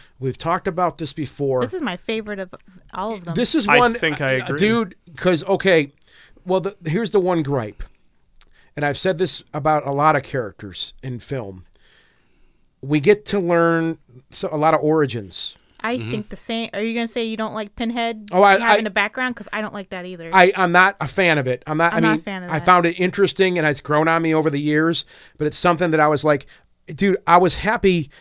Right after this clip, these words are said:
Speaker 1: not knowing that
Speaker 2: Yep.
Speaker 1: these people were once human. I was happy knowing that these were just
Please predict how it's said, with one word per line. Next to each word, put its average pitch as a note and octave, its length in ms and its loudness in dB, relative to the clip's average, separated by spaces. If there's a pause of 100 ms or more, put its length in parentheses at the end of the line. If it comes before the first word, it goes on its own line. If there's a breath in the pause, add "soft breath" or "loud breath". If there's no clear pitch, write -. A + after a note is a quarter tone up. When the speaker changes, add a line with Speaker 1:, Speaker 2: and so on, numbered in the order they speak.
(140)
Speaker 1:
not D#3+ 440 2
knowing E3 600 4
that C3+ 80 0
Speaker 2:
Yep. G3+ 100 -2
Speaker 1:
these E3 200 0
people - 380 -6
were D3+ 180 2
once C#3 340 -2
human. C3 480 -2 (260 loud breath)
I D#3 120 0
was D#3 180 2
happy F#3 440 -2
knowing D#3+ 380 2
that C3+ 140 -2
these D#3 200 -4
were D#3 120 0
just C#3+ 280 -2